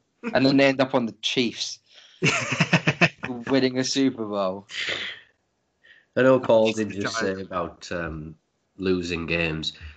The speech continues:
Speaker 3: We will just stipulate as a podcast, we don't advocate deliberate losing games in fantasy football. Just put that out there.
Speaker 2: <laughs>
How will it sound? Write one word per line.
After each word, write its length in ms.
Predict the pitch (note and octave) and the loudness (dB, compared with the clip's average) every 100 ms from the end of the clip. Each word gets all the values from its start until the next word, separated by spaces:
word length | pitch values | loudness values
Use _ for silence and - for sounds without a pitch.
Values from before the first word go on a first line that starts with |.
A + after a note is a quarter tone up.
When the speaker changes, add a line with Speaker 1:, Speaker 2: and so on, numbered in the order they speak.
| _ | _
Speaker 3:
We 80 | G#2 | 2
will 140 | G#2+ F2+ | 4 2
just 180 | F2 | -2
stipulate 460 | - F#2 - F2+ E2+ | -4 -6 -4 -2 -2
as 180 | F2 E2+ | -2 -6
a 60 | |
podcast, 560 | - F2 D#2+ - E2+ - | -6 -6 -6 -4 -6 -4
we 80 | F#2+ | -2
don't 220 | F2+ E2+ | -2 0
advocate 640 | D#2+ D#2 D#2+ - E2 D#2 | -2 -2 -8 -8 -6 -6
deliberate 400 | D#2+ E2 D#2+ D#2 D2+ | -6 -4 -4 -4 -4
losing 380 | E2 D#2+ D#2+ | -4 -6 -8
games 320 | D#2+ E2 D#2+ E2 | -6 -6 -6 -8
in 100 | D#2+ | -6
fantasy 480 | F2 E2+ - - | -6 -6 -8 -8
football. 560 | E2+ F#2 - F2 F2+ F2+ _ _ _ | -4 -6 -4 -4 -4 -10 _ _ _
Just 120 | - | -14
put 200 | - - - | -12 -10 -6
that 80 | D2 | -6
out 180 | D#2 | -6
there. 1040 | - - - - - D3+ - D#3 C#3 | -12 -16 -16 -16 0 0 2 0 -2
Speaker 2:
<laughs> 0 | - | -6